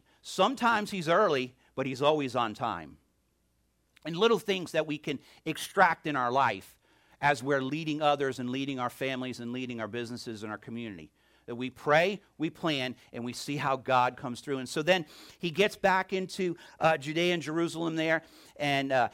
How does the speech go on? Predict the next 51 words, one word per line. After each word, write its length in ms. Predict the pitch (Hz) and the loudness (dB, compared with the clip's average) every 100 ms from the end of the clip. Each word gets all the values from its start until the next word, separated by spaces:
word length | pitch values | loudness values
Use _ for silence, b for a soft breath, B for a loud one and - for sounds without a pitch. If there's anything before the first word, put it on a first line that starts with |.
| B | B
he, 160 | 175 170 | -6 -6
he 180 | 180 | -8
gets 320 | 147 160 185 - | -4 -2 -2 -4
the 80 | |
whole 240 | 151 180 175 | -2 0 0
community 580 | - 151 160 190 190 175 | -2 -4 -2 -2 -4 -6
together, 540 | 170 165 175 175 175 | -4 2 2 4 2
and 100 | 143 | 0
the 60 | 135 | -4
community 560 | - 165 180 196 180 | -4 -4 -2 -2 2
all 160 | 160 180 | 4 4
comes 300 | - 185 175 | 0 -6 -6
together, 420 | 160 165 170 160 | -2 0 2 0
and 80 | 131 B B - | -4 B B 0
every 340 | 160 196 214 | 2 2 0
person 440 | 196 190 185 180 156 | -4 0 0 -2 -6
has 320 | 147 156 147 | -4 -4 0
their 160 | 151 143 | -2 -2
part, 380 | - 143 101 | 2 2 2
right? 360 | 98 113 143 - B B 143 | 2 0 0 -6 B B -6
And 140 | 143 | 0
there, 160 | 180 160 | 0 0
there, 140 | 165 | -4
it 100 | 160 | 2
wasn't 300 | 202 226 220 | 2 2 0
just 240 | 226 220 | -2 -2
the 80 | 208 | -4
bricklayers 760 | 135 175 180 170 160 165 165 156 | -2 -2 0 2 2 0 -2 -2
or, 280 | 147 135 B B - | 2 2 B B -2
or, 180 | 156 156 | 0 2
or 180 | 156 151 | 0 0
the 120 | 139 | -4
people 360 | 190 185 180 | -6 -6 -4
who 120 | 160 160 | -4 -2
knew 180 | 170 | 0
how 120 | 165 151 | 2 0
to 100 | 131 | 0
do 160 | 143 | -2
the 80 | 135 | -2
physical 400 | - 170 156 143 | -4 -6 -6 -4
labor. 240 | 131 127 | -2 0
It 60 | 156 | -2
was 140 | 143 | 0
everybody. 540 | 165 262 170 117 101 95 b b | 2 2 2 0 0 -4 b b
It 120 | - 147 | -2 0
was 180 | 139 | 0
the 120 | 117 117 | -4 -8
priest. 520 | - 185 208 190 196 | -4 -4 -4 -6 -8
It 100 | 165 | -2
was 240 | 151 131 | -2 -2
the, 240 | 135 135 | 0 0